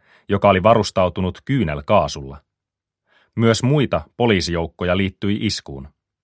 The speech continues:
Poliisit toimivat kolmen miehen ryhmissä raskain kyynelkaasukiväärein aseistautuneina.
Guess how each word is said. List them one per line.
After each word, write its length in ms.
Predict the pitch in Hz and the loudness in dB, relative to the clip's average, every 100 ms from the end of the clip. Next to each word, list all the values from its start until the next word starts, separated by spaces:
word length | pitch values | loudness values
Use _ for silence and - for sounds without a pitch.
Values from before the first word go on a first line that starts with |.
| _ _ _ _ _ _ _ - | _ _ _ _ _ _ _ 2
Poliisit 420 | 113 110 101 - | 4 4 2 -2
toimivat 480 | 113 113 107 95 - | 2 4 4 2 0
kolmen 360 | - 131 107 87 | 0 2 2 2
miehen 340 | 101 98 85 | 0 0 -2
ryhmissä 580 | 90 117 107 95 - 90 _ _ | -2 0 0 -2 -4 -8 _ _
raskain 600 | - 123 - - 82 80 | 2 2 2 -4 -4 -2
kyynelkaasukiväärein 1300 | 127 127 85 80 98 87 92 113 107 92 90 90 95 | -2 0 0 0 0 0 -2 -2 2 2 2 -2 -2
aseistautuneina. 920 | 107 90 73 - 73 73 73 67 67 | -2 -4 -8 -8 -8 -8 -12 -12 -14